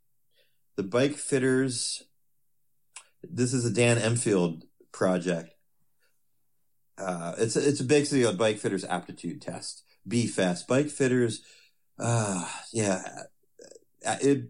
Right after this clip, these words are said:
it's a bike fitters aptitude test. It's been, uh, quote unquote, in the works for, God, every bit of seven years now, and I haven't seen anything. I think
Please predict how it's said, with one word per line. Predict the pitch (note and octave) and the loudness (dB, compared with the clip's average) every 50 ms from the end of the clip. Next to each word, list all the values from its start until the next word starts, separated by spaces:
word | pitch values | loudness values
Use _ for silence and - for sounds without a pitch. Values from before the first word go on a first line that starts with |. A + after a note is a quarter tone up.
| - - - - - | -14 -18 -10 -2 0
it's | C#3 C#3 - | 2 2 2
a | C3+ | 2
bike | A#2+ C3 A#2+ A#2+ | 4 4 4 4
fitters | A#2+ - A#2 G#2+ G2 F#2 | 4 2 0 0 0 2
aptitude | F2+ F#2+ F#2+ - - - - G2 F#2 F2 | 2 0 0 -2 -6 -6 -4 -4 -2 -2
test. | - G2 F#2 F#2 F2+ - - - - - - | 0 0 0 0 -2 -6 -14 -20 -16 -6 -2
It's | C3 B2+ B2 | -2 -2 -2
been, | - - B2+ A#2+ A2+ G#2+ G#2 - - - _ - - | 0 0 0 0 0 -2 -4 -10 -16 -20 _ -6 -6
uh, | B2 - - B2 G#2+ F#2+ | -4 -2 0 0 0 0
quote | - - B2 A#2+ A2+ | 2 2 4 4 4
unquote, | A2 G#2+ G2+ - C3 A#2 A2 - | 2 0 0 0 2 2 2 0
in | A2+ A2+ | -2 -4
the | A2+ G#2 | -4 -2
works | F#2+ F#2+ G2 G2+ G2+ G#2 - | -2 0 0 -2 -2 -6 -10
for, | - - G2 F#2 F2+ F2 F2 | -6 -4 -2 0 -2 -2 -2
God, | - G2+ G2 F#2+ F#2+ F2+ F2+ - | -4 -2 0 0 0 -2 -4 -6
every | - F2+ G#2 G2+ G#2 | -4 -4 -4 -2 -2
bit | F#2+ G#2 G2 | -2 0 0
of | F#2 F2+ | -2 -4
seven | - - G#2 G2 G2 G#2+ G2+ F#2+ | -4 -4 -2 -2 -2 -4 -4 -4
years | G2 F#2+ F#2 G#2 A2 A2+ | -4 -4 -4 -4 -4 -6
now, | A2 A2 A2 A2 A2 G#2+ | -4 -4 -2 0 0 0
and | G#2 F#2+ F#2+ F2+ | 0 -2 -4 -4
I | A2 | -2
haven't | A2+ C3+ A#2+ G#2 F#2 | -2 -2 -2 -2 -6
seen | - - G2 G2 F#2+ | -6 -6 -6 -4 -4
anything. | G2+ G2+ G#2 G#2+ - A#2 A2 G#2+ | -4 -6 -6 -4 0 0 2 2
I | G#2 | 0
think | G2 - - G#2+ G#2 G#2 - - | 0 0 -2 -2 -2 -4 -6 -14